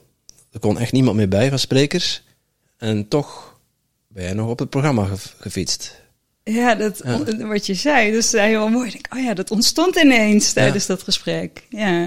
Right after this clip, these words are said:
Speaker 2: er viel iemand uit of zo.
Speaker 1: Ja, er was net iemand uitgevallen.
Speaker 2: Ja.
Speaker 1: En ja, we zochten nog een inspirerende dame om die persoon te vervangen.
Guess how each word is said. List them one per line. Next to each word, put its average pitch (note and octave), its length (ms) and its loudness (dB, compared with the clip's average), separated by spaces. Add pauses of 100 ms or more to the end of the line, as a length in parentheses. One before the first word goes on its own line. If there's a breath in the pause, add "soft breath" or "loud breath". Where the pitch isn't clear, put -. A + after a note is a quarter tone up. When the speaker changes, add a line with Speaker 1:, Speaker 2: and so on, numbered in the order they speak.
(140)
Speaker 2:
er G3 140 -10
viel G3 200 -2
iemand G3 260 -2
uit B3 380 -6
of - 100 -12
zo. A#3 400 -8 (260 loud breath)
Speaker 1:
Ja, B2+ 120 2
er D3 60 4
was C3+ 100 4
net C#3+ 140 4
iemand B2 220 4
uitgevallen. D3+ 640 -2 (100)
Speaker 2:
Ja. G3+ 300 -6 (240)
Speaker 1:
En A2+ 480 0 (580)
ja, A#2 100 -8
we A2+ 60 -2
zochten G#2+ 240 -4
nog G2+ 80 -2
een G#2 60 -2
inspirerende F#2 500 -4
dame F2+ 460 -4
om G2 380 -4 (380)
die G#2+ 100 -12
persoon G#2+ 280 -2
te G#2+ 80 -8
vervangen. A2 440 -2